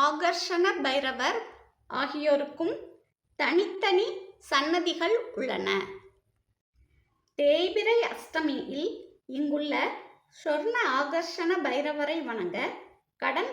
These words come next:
பிரச்சனைகள் தீரும் என்பது நம்பிக்கை. பழமையான பெருமாள் கோயிலில் உள்ள ஒரே சொர்ண ஆகர்ஷண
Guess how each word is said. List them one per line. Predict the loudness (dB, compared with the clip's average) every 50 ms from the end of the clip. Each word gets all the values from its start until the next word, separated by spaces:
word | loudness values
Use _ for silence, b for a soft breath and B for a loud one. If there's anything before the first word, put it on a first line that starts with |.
| -8 -6
பிரச்சனைகள் | -6 -6 -6 -6 -2 -2 0 0 0 -2 -2 -4 -4 -4 -6 -6
தீரும் | -6 -4 -4 -2 -2 -2 -2 -4
என்பது | -4 -6 -6 -4 -4 -2 -2 -2 -2 -2 -4 -6 -14 -18 -20 _ -10 -8
நம்பிக்கை. | -8 -6 -6 -6 -8 -10 -8 -4 -2 -2 -2 -2 -4 -8 -14 -18 -20 _ -20 _ _ _ _ _ _ _ _ _ _ _ _ _ _ b b b b b b b b b b _ 0
பழமையான | 2 2 4 4 4 4 4 4 4 4 2 2 2 0 0 -2 -2 -4 -8 -14 -18 -20 _ _ -4
பெருமாள் | 0 2 2 2 2 0 0 0 0 0 0 -2
கோயிலில் | -2 0 0 2 2 0 -2 -2 -2 -2 -2 -2
உள்ள | -4 -2 -2 -2 -2 -2 -4 -8 -14 -18 -20 _ _ _ -14 -8 -6
ஒரே | -4 -2 -2 -2 0 -2 -2 -4 -6 -4
சொர்ண | -4 -2 -2 0 0 0 2 2 0 -2 -4 -4 -4 -4
ஆகர்ஷண | -2 -2 -2 -2 -2 -4 -6 -4 -4 -2 -2